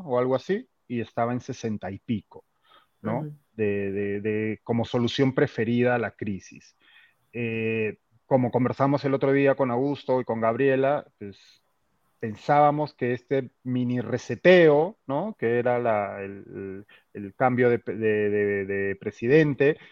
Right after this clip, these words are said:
Speaker 1: pues, podía variar esto, pero claro, no contábamos con esta crisis inmediata y combustible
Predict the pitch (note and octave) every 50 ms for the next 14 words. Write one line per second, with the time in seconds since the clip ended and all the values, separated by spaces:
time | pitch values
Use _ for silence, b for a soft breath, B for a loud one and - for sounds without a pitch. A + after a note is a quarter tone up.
0 | B B - - _ - B2+ B2 B2+ C#3 C#3+ D3 D3 D#3 D#3+ - b b b _
1 | _ _ - A2+ A#2+ C3 D3+ E3+ E3+ E3 D3 A#2+ A2+ A2+ - b b b b _
2 | - A2+ G2 - G#2 A2 - - C#3 A#2+ G#2 F#2 - _ - A#2 A#2 - C3 B2
3 | - C3+ C3 C3 C3+ C3 C3 B2 - - B2 A2 A2+ A2+ - - A#2 - - -
4 | A#2+ B2 A#2+ - - A#2+ A2+ - - - _ _ - B2 A#2+ A#2 G#2+ G#2 G#2 G#2+
5 | A#2 A#2+ A#2 A#2 - - A2+ A2 A2 A#2+ B2 B2+ - G#2 - _ _ _ _ _
6 | - - D3+ C#3+ A#2+ B2 A#2+ - - - - D3+ D3+ C3+ C3+ C3+ A#2+ B2 B2 B2
7 | B2